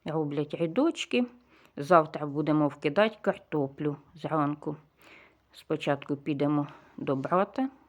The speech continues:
на батьківську садибу, туди посадимо, а потім уже будемо дома в себе. Оце садимо на батьківському городі.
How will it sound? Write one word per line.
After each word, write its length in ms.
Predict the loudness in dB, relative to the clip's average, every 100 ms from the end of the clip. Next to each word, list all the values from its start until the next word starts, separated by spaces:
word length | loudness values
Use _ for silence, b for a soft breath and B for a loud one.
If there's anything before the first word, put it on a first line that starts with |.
| -8
на 160 | -2 2
батьківську 640 | 2 2 0 -4 -4 -6
садибу, 520 | -4 -4 0 0 -2
туди 360 | -4 -2 -2 -4 B B B B B B B -6
посадимо, 600 | -4 2 2 2 -2 -2
а 80 | -2
потім 380 | -2 -2 -2 -2
уже 220 | -2 -2
будемо 420 | -2 -4 -2 -2
дома 360 | -2 -2 -2 -4
в 80 |
себе. 460 | -10 -14 -12 -10 -12 b b b b b b b _ _ _ _ _ _ _ _ _ _ _ _ _ _ _ _ _ _ _ _ _ _ _ b b b b b b
Оце 400 | 2 2 4 2
садимо 600 | 4 4 6 6 4 2 -2 -2
на 160 | 0
батьківському 800 | 6 6 6 0 -8 -4 0 0
городі. 640 | 2 0 2 2 2 0